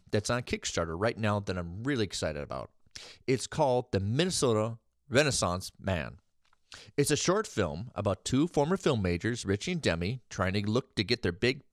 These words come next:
break by finding the Minnesota Renaissance Man. Stories of this man's life go back far as the sixties. It seems everybody has a story about him, whether it's his time working with Prince, his cooking skills, his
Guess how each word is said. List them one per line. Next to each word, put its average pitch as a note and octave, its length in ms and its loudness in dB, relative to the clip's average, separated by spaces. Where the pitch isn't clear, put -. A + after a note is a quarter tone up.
break G#2 360 2
by F2+ 100 2
finding F#2 540 0
the F#2+ 80 0
Minnesota G2 680 0
Renaissance E2 600 -2
Man. D2 280 -10
Stories A#2 400 4
of A2+ 140 2
this A2+ 160 0
man's A2 320 2
life G#2+ 200 2
go G#2+ 140 0
back A2 260 2
far A#2 280 2
as A2+ 100 0
the G2+ 80 -2
sixties. - 560 -4
It G2 60 -4
seems C3 320 -2
everybody C3 420 0
has A2+ 220 0
a F#2+ 60 -4
story A2+ 340 -2
about D#2+ 220 -4
him, A#2 180 -6
whether F#2+ 220 0
it's - 120 -6
his F#2 180 -4
time G2+ 300 0
working F2+ 240 -4
with E2+ 200 -8
Prince, G#2 520 -6
his G#2+ 280 0
cooking A#2+ 420 -2
skills, G#2 600 -2
his G2 180 -2